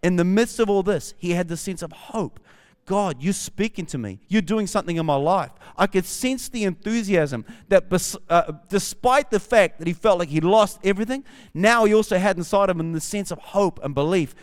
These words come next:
"God, you're doing something. I'm excited to see what you're about to do." God will be speaking to you.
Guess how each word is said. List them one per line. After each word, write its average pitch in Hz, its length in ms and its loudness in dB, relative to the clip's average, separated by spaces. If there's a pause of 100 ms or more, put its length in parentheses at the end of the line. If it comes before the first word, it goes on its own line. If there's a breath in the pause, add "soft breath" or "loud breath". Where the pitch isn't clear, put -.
(160 soft breath)
"God, 214 240 2
you're 190 100 2
doing 196 340 2
something. 131 420 -4 (260 soft breath)
I'm 185 120 4
excited 214 500 2
to 180 100 -2
see 214 140 -2
what 185 180 -2
you're 170 100 4
about 175 320 4
to 165 80 -2
do." 160 280 4 (920 soft breath)
God 208 460 6
will 190 140 2
be 185 140 0
speaking 175 760 -4
to 180 160 0
you. 151 380 0